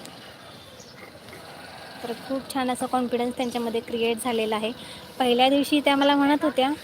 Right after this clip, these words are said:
खूप छान, खूप छान. पहिल्या दिवशी त्या मला म्हणत होत्या, "अरे दहा दिवसात जमेल की नाही गाडी मला?" तर म्हटलं, "का नाही जमणार? मी ज्या काही तुम्हाला टिप्स सांगते त्या जर फॉलो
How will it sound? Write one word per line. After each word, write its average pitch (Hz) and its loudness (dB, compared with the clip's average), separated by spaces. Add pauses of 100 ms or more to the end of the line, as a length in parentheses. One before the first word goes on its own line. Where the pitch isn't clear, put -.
(420)
खूप 302 0
छान, 214 0
खूप - -8
छान. 214 -10 (1500)
पहिल्या 254 2
दिवशी 269 2
त्या 262 0
मला 254 0
म्हणत 247 -2
होत्या, 247 -2
"अरे 247 -2
दहा 247 0
दिवसात 247 0
जमेल 254 0
की 320 0
नाही 262 2
गाडी 214 0
मला?" 196 -6 (960)
तर 277 -4
म्हटलं, 277 0
"का 294 4
नाही 277 4
जमणार? 226 0
मी 254 0
ज्या 269 4
काही 269 0
तुम्हाला 269 2
टिप्स - -2
सांगते 247 4
त्या 254 4
जर 269 0
फॉलो 254 4